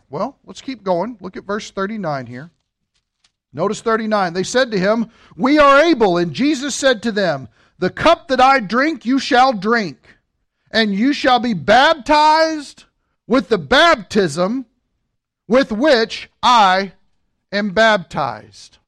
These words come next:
What is Jesus talking about here? Jesus is talking about suffering. Jesus is talking about the trials that he would undertake.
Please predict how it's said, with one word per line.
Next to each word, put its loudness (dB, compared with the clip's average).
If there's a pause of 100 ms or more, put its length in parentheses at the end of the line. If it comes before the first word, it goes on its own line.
(880)
What 0
is -6
Jesus -6
talking -2
about -6
here? -14 (960)
Jesus -2
is -12
talking -4
about -2
suffering. -4 (1120)
Jesus -2
is -10
talking -2
about 0
the -14
trials 0
that -4
he -4
would 0
undertake. -4